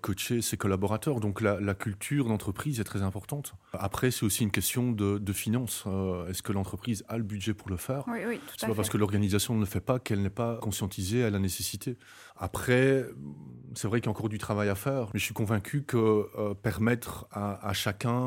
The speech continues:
Speaker 1: de, finalement, de se connecter avec la personne qu'elle est réellement va, va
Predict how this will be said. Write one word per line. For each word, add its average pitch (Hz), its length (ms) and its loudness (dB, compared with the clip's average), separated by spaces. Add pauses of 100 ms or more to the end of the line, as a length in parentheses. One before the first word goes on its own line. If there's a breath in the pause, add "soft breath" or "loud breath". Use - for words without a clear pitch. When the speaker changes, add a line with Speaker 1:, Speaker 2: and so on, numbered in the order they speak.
Speaker 1:
de, 104 480 2
finalement, 110 480 2
de 101 300 -6 (540)
se - 200 0
connecter 120 760 4
avec 104 340 -2 (200)
la 101 200 -2
personne 113 420 -2
qu'elle 107 180 -2
est 110 60 2
réellement 104 480 0
va, 107 280 -2
va 101 360 0